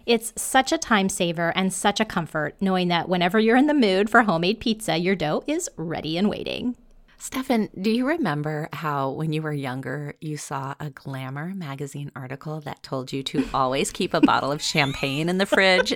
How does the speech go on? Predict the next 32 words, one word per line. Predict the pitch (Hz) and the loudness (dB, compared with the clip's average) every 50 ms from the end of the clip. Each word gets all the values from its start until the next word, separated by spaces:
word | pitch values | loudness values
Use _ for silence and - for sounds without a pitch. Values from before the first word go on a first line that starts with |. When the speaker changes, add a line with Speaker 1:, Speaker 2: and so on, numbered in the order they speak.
| - - 403 | 0 0 0
Speaker 2:
so | - - - 196 | 0 2 2 2
you'd | 180 180 170 175 165 | 2 2 0 2 2
be | 175 160 | 2 2
ready | 151 143 143 156 | 4 4 4 2
for | 165 - 170 151 - - | 2 2 2 0 2 0
any | 170 170 160 170 165 160 - - - _ _ | 0 0 2 0 0 -2 -6 -14 -20 _ _
impromptu | - 196 175 160 - - 180 160 160 - - 180 165 | 2 2 2 2 2 2 2 2 2 2 2 2 2
celebration? | 160 - 165 156 151 143 143 139 147 151 - 160 156 175 254 - - _ _ _ | 2 4 4 4 4 2 2 0 0 0 2 0 0 0 -2 -4 -10 _ _ _
Speaker 1:
Mm, | - 220 214 208 208 202 202 | -2 0 2 4 4 4 4
December | 202 202 196 - 202 196 190 196 196 | 2 2 2 4 4 6 6 6 4
nineteen | 185 180 180 - - 208 185 185 | 4 2 0 0 0 0 2 2
ninety-one | 180 175 175 165 170 170 185 240 | 2 2 2 2 0 0 0 0
issue, | 277 190 196 240 - 180 | 2 2 2 2 2 4
I | 175 170 | 2 2
believe, | 165 175 170 180 233 285 220 214 254 285 285 - | 2 2 2 2 2 4 6 6 6 6 6 6
and | 214 208 226 240 | 8 8 8 8
a | - 247 247 | 6 6 6
rule | 220 254 294 330 403 427 381 | 6 6 6 8 8 10 10
I | - 240 233 | 10 10 10
still | 277 - - - - 302 285 415 | 8 6 4 6 8 8 10 8
follow | 427 - - 254 233 220 208 208 208 | 8 10 10 10 10 10 10 8 6
to | 247 - - 233 | 4 4 2 2
this | 208 185 175 208 - | 2 2 0 -2 -6
day. | - 311 202 160 - - - - - - - _ _ _ _ _ _ _ - | -2 -2 0 0 0 -2 -2 -2 -4 -4 -6 _ _ _ _ _ _ _ 6
Speaker 2:
Well, | 226 208 208 196 180 - | 8 10 10 10 10 8
one | 196 214 220 | 6 6 6
of | 214 190 - | 4 2 0
my | 196 185 190 202 208 208 202 180 - - | 0 0 0 0 0 0 -2 -2 -4 -4
when | 151 165 165 156 | -4 -2 -2 -2
I | 156 151 156 151 | 0 -2 -2 -2
grow | - 147 131 123 127 | -2 -2 -2 0 0
up | 127 120 - - | -2 -2 -4 -6